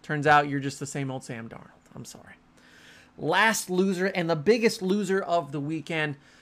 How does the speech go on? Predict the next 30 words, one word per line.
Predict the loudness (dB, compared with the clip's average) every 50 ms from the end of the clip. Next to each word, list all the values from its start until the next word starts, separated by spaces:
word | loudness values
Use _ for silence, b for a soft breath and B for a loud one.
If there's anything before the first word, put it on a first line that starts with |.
| b b b b
Uh, | 0 2 4 6 8 8 6 6 4 4
it's | 2 0 0 2
still | 4 6 6 8
up | 6 6 4 4
in | 0
the | 0 0 0
air | 0 2 2
as | 0 0 0
far | 0 2 4 4 4 4
as | 2 0
what | -2 -6 -6 -2 0 0 0 0 -2
this | -4 -4 -4
could | -4 -6 -6 -4
mean | -2 -2 -2 -2 -4 -4
for | -4 -4 -2
his | -2 -2 -4
career | -6 -8 -8 -4 0 2 4 4 4 4
because | 2 -2 -6 -6 -4 -6 -6 -6
he | -6 -6 -4 -4 -6 -8 _ _ _ _ _ _ _ _ _ _ -6
is | -4 -2 -2 -2 -4 -2 2
off | 4 4 4 4 2 0
waivers | 0 2 2 2 2 2 0 0 0 -2 -4 -4
or | -2 -2
did | -2 -2 -2
not | -2 -2 -2 -2 0
go | 0 0
claimed | 0 -2 -4 -6 -4 -4 -4 -4
in | -4 -4 -2 -2
waiver | 0 0 0 0 -2
wire, | -2 2 4 6 6 6 6 4 2 0